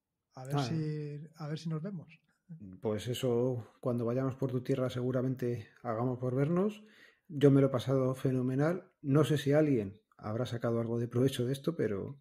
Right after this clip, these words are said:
Speaker 1: Seguro,
Speaker 2: lo he pasado
Speaker 1: seguro.
Speaker 2: fenomenal.
Speaker 1: <laughs> Pues nada, Alberto, nos vemos y, y, y vamos hablando.
Speaker 2: Nos vemos, nos leemos, nos escuchamos.
Speaker 1: Ahí está, ahí está, como dices tú. Venga.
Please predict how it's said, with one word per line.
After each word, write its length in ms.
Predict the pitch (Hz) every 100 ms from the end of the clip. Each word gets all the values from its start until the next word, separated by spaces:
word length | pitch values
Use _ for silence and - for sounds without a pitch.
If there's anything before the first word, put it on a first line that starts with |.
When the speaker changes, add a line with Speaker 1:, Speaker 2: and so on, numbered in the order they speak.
| _
Speaker 1:
Seguro, 360 | - 175 151 127
Speaker 2:
lo 40 | 131
he 20 |
pasado 260 | 98 131
Speaker 1:
seguro. 140 | 131 120
Speaker 2:
fenomenal. 380 | 117 98 104 101 _ _ _ _ _ _ -
Speaker 1:
<laughs> 260 | 165 - _ _ _ - - - - - 165 156 -
Pues 180 | 180 170
nada, 360 | 185 170 151 - - _
Alberto, 440 | 156 160 165 165 156
nos 200 | 151 147
vemos 480 | 170 175 190 185 175
y, 420 | 160 156 147 139 120 - _ _ _
y, 60 | 139
y 960 | 135 135 127 127 120 120 135 127 117
vamos 260 | 117 131 139
hablando. 300 | 156 208 160 - _ _ _ -
Speaker 2:
Nos 200 | 110 101
vemos, 240 | 120 123
nos 140 | 127
leemos, 280 | 117 120 123
nos 120 | 120
escuchamos. 640 | 117 - 123 156 165 - - _ _ _ _
Speaker 1:
Ahí 200 | 151 160
está, 180 | 165 165
ahí 120 | 151 160
está, 200 | 165 147
como 120 | 139
dices 280 | 156 160 151
tú. 200 | 147 139 _ _ _ - - - - - 156 160 147 131 117 _ _ -
Venga. 440 | 160 151 147 135